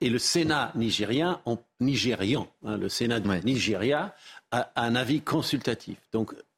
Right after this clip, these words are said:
Speaker 1: le président peut passer outre s'il veut. C'est un peu lourd, politiquement, mais il peut. Euh, le Nigeria n'a pas peur d'intervenir et l'a déjà fait plusieurs fois. Pas toujours avec succès, mais envoyer cinq mille casques verts, généralement c'est la couleur qu'ils portent,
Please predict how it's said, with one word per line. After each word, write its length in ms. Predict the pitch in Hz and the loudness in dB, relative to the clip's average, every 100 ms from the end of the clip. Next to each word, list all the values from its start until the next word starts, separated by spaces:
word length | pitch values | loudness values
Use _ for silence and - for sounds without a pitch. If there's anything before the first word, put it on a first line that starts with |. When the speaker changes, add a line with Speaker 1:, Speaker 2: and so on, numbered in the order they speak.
| _ _ - | _ _ 0
Speaker 1:
le 480 | 117 139 190 190 - | 2 4 4 0 -6
président 480 | - 139 117 123 165 | 0 0 2 2 0
peut 220 | - 185 | 0 -2
passer 360 | - 117 131 135 | 0 -2 -2 0
outre 220 | 123 - | -2 -2
s'il 260 | - - 110 | -2 0 0
veut. 160 | 90 - _ - - | -2 -6 _ -20 -12
C'est 140 | - 104 | -4 0
un 40 | |
peu 120 | 170 | 2
lourd, 400 | 175 247 117 - _ _ _ _ | 4 4 2 -2 _ _ _ _
politiquement, 540 | 120 131 147 143 190 - | -2 0 0 0 0 0
mais 80 | |
il 60 | 123 | 0
peut. 160 | - 104 _ _ - - - _ - | -2 -10 _ _ -20 -20 -20 _ -2
Euh, 120 | 127 131 | 0 2
le 100 | 143 | 2
Nigeria 560 | 185 156 151 147 165 - | 2 2 2 0 0 2
n'a 180 | 120 175 | 2 2
pas 160 | 165 | 0
peur 400 | - 131 98 - - | 0 0 0 -2 -4
d'intervenir 640 | 110 113 87 92 107 113 | -2 -2 -2 -2 0 -2
et 80 | - | -4
l'a 100 | 101 | -2
déjà 260 | 98 110 104 | -2 -2 -2
fait 280 | - 117 - | -2 -2 -2
plusieurs 260 | 107 110 - | -4 -4 -2
fois. 260 | 101 78 _ _ _ - | -4 -6 _ _ _ -2
Pas 140 | 254 | 0
toujours 320 | 269 190 262 240 | 2 2 4 2
avec 200 | 220 - | 2 0
succès, 480 | 208 - 113 85 - _ _ - | 0 0 0 -2 -8 _ _ -2
mais 220 | 107 - _ - | -2 -2 _ -2
envoyer 400 | 170 160 143 117 | 0 2 2 2
cinq 340 | - - 196 - | 2 0 0 0
mille 220 | 143 127 - - | -2 -2 -6 0
casques 300 | 151 - 117 | 0 2 0
verts, 420 | 90 139 175 139 | 2 2 0 0
généralement 540 | 120 107 104 104 123 | 0 0 0 0 0
c'est 100 | - | -2
la 80 | 95 | -4
couleur 300 | - 104 - | -2 -2 -2
qu'ils 100 | - | -4
portent, 340 | 175 196 - | -2 -2 -4